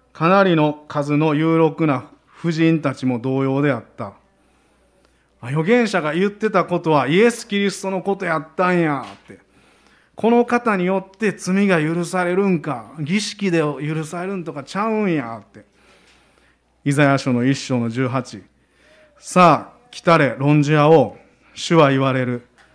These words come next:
たとえあなた方の罪が火のように赤くても、雪のように白くなる。たとえ紅のように赤くても、羊の毛のようになる。」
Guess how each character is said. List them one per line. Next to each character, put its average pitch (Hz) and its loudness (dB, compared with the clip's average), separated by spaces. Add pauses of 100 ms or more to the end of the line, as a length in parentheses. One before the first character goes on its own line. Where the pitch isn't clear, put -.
(180)
た 151 -2
と 175 8
え 175 8
あ 156 6
な 165 6
た 202 6
方 175 6
の 139 4
罪 156 6
が 131 2
火 - 0
の 165 8
よ 180 10
う - 8
に 143 8
赤 151 2
く - -16
て 131 0
も、 117 0 (720)
雪 180 6
の 180 10
よ 185 10
う 160 10
に 135 6
白 147 4
く 147 2
な 123 2
る。 113 -6 (640)
た 156 -4
と 165 8
え 160 8
紅 196 8
の 190 8
よ 190 8
う 170 8
に 147 6
赤 147 2
く - -16
て 139 0
も、 139 0 (200)
羊 165 0
の 156 6
毛 180 6
の 160 8
よ 143 4
う - 0
に 123 -2
な 110 -6
る。」 113 -8